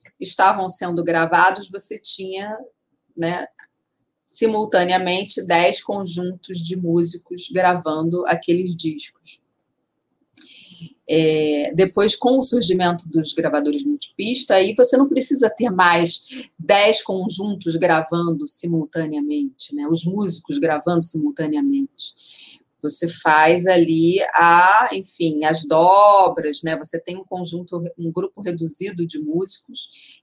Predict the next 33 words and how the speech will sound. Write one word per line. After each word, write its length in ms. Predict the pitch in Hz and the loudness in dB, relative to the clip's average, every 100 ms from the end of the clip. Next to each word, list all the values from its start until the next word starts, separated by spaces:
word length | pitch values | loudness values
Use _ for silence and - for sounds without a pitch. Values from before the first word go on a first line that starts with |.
| - | -4
e 80 | 185 | -2
aqueles 420 | 180 190 185 175 | -2 -4 -4 -4
músicos, 840 | 175 165 170 175 185 214 208 - _ _ _ _ _ _ _ - - | 0 2 2 0 -10 -12 -12 -12 _ _ _ _ _ _ _ -20 -12
eles 520 | 165 165 170 185 185 - | 0 4 4 2 -4 -2
fazem 600 | 156 147 175 196 180 165 | 2 4 2 -2 -2 -2
ali 380 | 147 156 165 | -2 -2 -2
o 100 | 175 | 0
papel 380 | 175 165 165 165 | 0 0 2 2
de, 380 | 170 185 165 - _ | 2 0 -2 -4 _
de 140 | 156 | -4
uma 120 | 170 | -2
orquestra 520 | - - 165 165 - 185 | -2 0 2 2 -2 -8
inteira, 540 | 208 165 151 151 147 - 156 | -4 -2 -2 -4 -10 -14 -10
né? 240 | 160 170 _ _ - - - - _ - | -8 -8 _ _ -20 -20 -20 -20 _ 2
É, 800 | 170 170 170 165 165 160 151 143 156 | 6 8 10 10 8 4 2 2 6
o, 240 | 254 - _ - | 6 4 _ 0
pra 140 | 294 | 0
quem 420 | - 403 466 381 | 4 2 4 4
é 140 | 247 240 | 6 6
mais 280 | 208 196 208 | 4 2 0
novo, 540 | 202 226 254 196 208 | 6 8 8 6 -4
isso 260 | 226 - 254 | -6 -2 2
é 140 | 247 | 2
uma 180 | 254 262 | 2 2
coisa 300 | 247 285 - | 2 2 0
tão 180 | 247 262 | 2 4
óbvia, 680 | 208 226 220 175 160 170 | 6 6 4 0 -6 -6
né? 260 | 160 165 175 - 165 | -4 -6 -8 -8 -4
Mas, 220 | 165 165 | -4 -4
assim, 320 | 175 - 170 | -8 -8 -6
é, 160 | 165 - 160 - | -6 -8 -14 -12
é 60 | - | -12
porque 520 | _ - 185 175 | _ -4 -2 -2